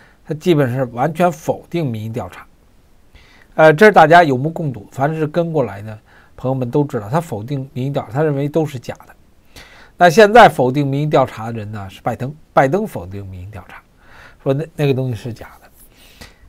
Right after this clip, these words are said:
那当然，我们在节目，我们当时跟朋友们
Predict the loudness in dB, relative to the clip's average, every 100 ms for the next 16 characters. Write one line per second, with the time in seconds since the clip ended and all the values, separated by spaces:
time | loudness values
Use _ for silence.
0 | -4 -2 -2 6 8 8 4 0 0 2
1 | 4 4 2 -6 -6 -4 -4 -2 0 0
2 | 0 -4 -4 -2 -2 -2 -6 -10 -8 -8
3 | -12